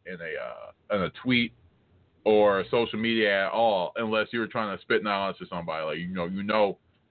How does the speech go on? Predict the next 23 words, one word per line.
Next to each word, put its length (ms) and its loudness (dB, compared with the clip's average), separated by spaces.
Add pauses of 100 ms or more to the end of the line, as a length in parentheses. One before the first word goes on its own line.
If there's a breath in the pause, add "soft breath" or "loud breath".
(400)
you 80 -6
know, 400 0
I'm 120 -2
not 180 2
only 240 -4
famous, 340 2 (320)
but 100 2
I'm 180 4
up 140 2
on 140 4
this 120 -4
shit 160 -6
that 140 -4
y'all 160 4
don't 180 0
know, 260 -2
which 160 -10
is 100 -12
that 160 -2
the, 120 -6 (160)
the 180 -8
Earth 200 0
is 80 -14